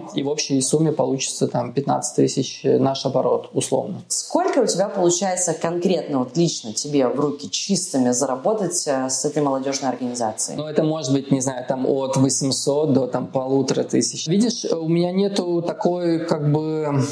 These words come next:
Speaker 1: ну, ежемесячной зарплаты, э, хотя мы идём к тому, вот мы щас, э, буквально с мая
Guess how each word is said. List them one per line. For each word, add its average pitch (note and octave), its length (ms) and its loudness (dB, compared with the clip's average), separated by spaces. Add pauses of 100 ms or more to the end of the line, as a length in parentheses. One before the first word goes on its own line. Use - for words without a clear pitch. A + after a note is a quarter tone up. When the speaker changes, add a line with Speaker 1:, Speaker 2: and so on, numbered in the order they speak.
(140)
Speaker 1:
ну, E3 360 4
ежемесячной D3 1160 0
зарплаты, C#3+ 840 2 (280)
э, C3 960 0
хотя D#3+ 320 -4
мы E3 180 4
идём D3 580 4
к - 100 -6
тому, F3 600 2
вот C3+ 240 2
мы C#3 140 2
щас, - 440 -2
э, B2+ 220 6
буквально C3 880 0
с - 260 -4
мая C3 760 2